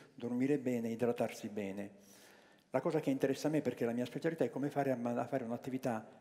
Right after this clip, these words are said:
mentale utile. Quindi dobbiamo cercare di, il cervello è un organo pigro, è un organo che vuole lavorare poco per un motivo, perché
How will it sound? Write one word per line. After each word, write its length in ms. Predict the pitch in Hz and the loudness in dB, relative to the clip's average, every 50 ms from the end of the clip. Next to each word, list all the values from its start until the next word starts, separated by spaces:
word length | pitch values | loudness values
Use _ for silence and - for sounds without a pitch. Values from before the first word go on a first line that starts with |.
| - - | -10 -2
mentale 680 | 139 147 156 151 147 - 113 107 107 107 107 110 117 135 - - | 0 0 0 0 0 0 0 0 0 -2 -2 -4 -6 -6 -10 -10
utile. 600 | 120 107 98 - 107 104 101 101 107 - - - - - - - - | -10 -10 -8 -6 -6 -4 -4 -4 -6 -8 -18 -20 -20 -20 -20 -18 -10
Quindi 180 | - 127 123 | -8 -4 -2
dobbiamo 280 | 131 135 147 147 139 127 | 0 2 2 4 2 2
cercare 360 | - 135 131 - 160 139 127 | 0 -2 2 2 2 4 4
di, 220 | 123 139 139 123 - - - - - - - | 2 2 0 0 -2 -6 -16 -20 -20 -14 -10
il 80 | 143 | -4
cervello 340 | - - 165 165 190 175 156 | -2 0 2 2 2 2 2
è 20 | 147 | 2
un 120 | 139 139 | 0 0
organo 300 | 139 143 139 139 135 120 | 0 0 2 2 2 0
pigro, 720 | - - 131 123 117 117 120 120 117 117 - - - - - | 0 2 0 2 2 2 2 2 2 0 -2 -12 -18 -14 -8
è 40 | 123 | -4
un 100 | 131 139 | 0 0
organo 260 | 135 127 127 131 127 | 2 2 2 2 0
che 120 | 123 - 127 | 0 -2 -2
vuole 200 | 110 127 123 123 | 0 2 2 2
lavorare 380 | 123 113 117 117 120 120 - - | 2 2 2 2 0 0 0 0
poco 360 | - 160 147 143 - 139 123 | 0 2 2 2 0 -2 -4
per 200 | - - - 127 | -4 -2 -2 -2
un 80 | 127 123 | 0 0
motivo, 360 | 123 127 - - 147 127 110 | -2 -2 -2 0 0 0 2
perché 340 | - 113 - - 135 120 104 | 0 -2 -2 -2 -2 -2 -2